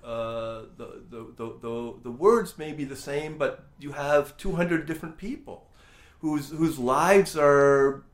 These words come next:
uh, different. I think it's a pretty good way to think about the history of,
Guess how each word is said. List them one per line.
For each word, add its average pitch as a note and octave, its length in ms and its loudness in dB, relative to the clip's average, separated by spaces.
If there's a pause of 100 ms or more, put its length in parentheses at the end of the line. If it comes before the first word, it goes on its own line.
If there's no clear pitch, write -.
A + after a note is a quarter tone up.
uh, B2+ 460 -4 (1300)
different. - 480 2 (140)
I A#3 80 -4
think E4 280 -4
it's - 120 -6
a - 40 2
pretty D4+ 300 8
good G3 460 10 (320)
way G#3 340 12
to F3+ 80 10
think B3 220 6
about D3 300 8
the C#3 60 -2
history D3+ 460 4
of, C#3 340 6